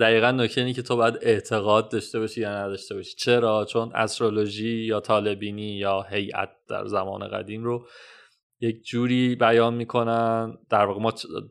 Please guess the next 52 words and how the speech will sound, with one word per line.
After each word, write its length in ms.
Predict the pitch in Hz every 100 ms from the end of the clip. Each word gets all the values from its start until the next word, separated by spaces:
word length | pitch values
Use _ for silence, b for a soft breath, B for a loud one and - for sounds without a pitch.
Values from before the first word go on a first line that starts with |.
| -
در 160 | 113
دسته‌ای 440 | 104 101 101 - 127
قرار 240 | 131 131
می‌دیم 220 | 131 127
بهش 200 | 120 117
می‌گن 120 | 120 123
شبه 580 | - - 104 - 101 -
علم. 360 | 104 95 - _ _ _ _ _ b b b -
اصلاً 240 | 123 127
می‌خوام 260 | 131 123 135
بگم 280 | 131 131 127
که 160 | 135
الان 160 | 113 113
می‌گم 220 | 120 107
شبه 300 | 95 101 95
علم 200 | 101 101
چیه، 220 | 98 110
اما 120 | 107 127
می‌خوام 240 | 123 120
بگم 240 | 120 127
که 140 | 127 127
یکی 120 | 123
از 80 | 120
دلایلی 460 | 107 101 104 117
که 140 | 117 110
جذاب 640 | 101 104 95 101 101 98
شده 400 | - - 104 104
اخیراً 600 | 101 98 110 101 113 107
اینه 300 | 101 107 117
که 320 | 120 123 123 123 b b b -
آدمایی 480 | 110 107 107 127
هم 140 | 131 107
که 100 | 113
بهش 280 | 107 104 120
میپردازن 920 | 104 107 104 104 101 107 127 110 107
بلد 320 | 107 104 107
شدن 340 | - 101 98
چی 140 | 95 -
کار 220 | 98 95
کنن، 320 | - - 87
سعی 320 | - 110 110
می‌کنن 420 | 120 120 120 117 117
اینو 220 | 120 117
به 160 | 113 113
علم 280 | 110 113
شبیه 440 | 113 - 104 104 117
و 120 | 123
شبیه 320 | - 98 107
و 100 | 110
شبیه 320 | 107 101 98
تر 340 | 92 101 98 95
بکنن. 440 | 92 - - -